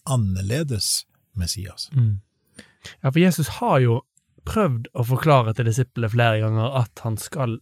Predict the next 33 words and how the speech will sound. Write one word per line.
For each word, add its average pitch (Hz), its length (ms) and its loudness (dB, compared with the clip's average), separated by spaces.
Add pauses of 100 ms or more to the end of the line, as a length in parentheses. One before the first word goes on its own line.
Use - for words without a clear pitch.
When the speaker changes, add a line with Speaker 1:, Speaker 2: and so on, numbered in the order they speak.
Speaker 2:
stå 101 220 -10
opp - 100 -16
igjen 104 220 -4
fra 104 100 -2
de 104 80 -2
døde, 110 240 4 (640)
men 139 160 2
det 143 80 0
er 143 160 -2
veldig 139 400 6
tydelig 123 300 2
at 117 100 0 (480)
de 131 60 2 (100)
forstår 117 680 -4
ikke 120 240 -8
det. 98 80 -8 (640)
Og 147 140 4
nettopp 151 340 2
derfor 123 320 0
ser 135 240 2
man 110 160 2
jo 110 80 0
denne 113 240 2
reaksjonen 107 720 0
når 110 240 -4 (400)
Jesus 107 400 -2
blir 101 320 0 (160)
arrestert. 95 640 -8 (440)
Det 135 100 0
er 151 160 -2
ingen 151 260 8
forventninger, 107 760 2
eller, 107 240 2